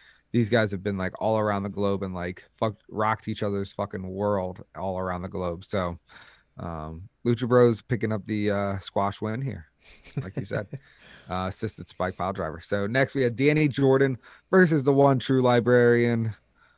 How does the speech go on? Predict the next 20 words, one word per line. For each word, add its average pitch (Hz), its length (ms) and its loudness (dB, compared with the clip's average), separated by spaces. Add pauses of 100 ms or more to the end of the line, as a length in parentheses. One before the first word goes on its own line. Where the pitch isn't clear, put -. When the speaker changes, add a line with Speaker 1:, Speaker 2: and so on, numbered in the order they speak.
(400)
Speaker 1:
Leva 117 260 4
Bates, 92 580 -6 (560)
like 107 220 -2
you 92 80 -8
said. 85 380 -8 (480)
Um, 104 520 0 (420)
this 185 180 6
was 320 120 2
a 339 60 2
fun 196 300 2
little 185 160 4
match. 147 440 2 (120)
Um, 117 640 0 (500)
I 127 180 4
actually 143 360 4
thought 123 500 2
Leva 135 500 4
looked 135 400 2
better 123 280 4
here. 123 500 4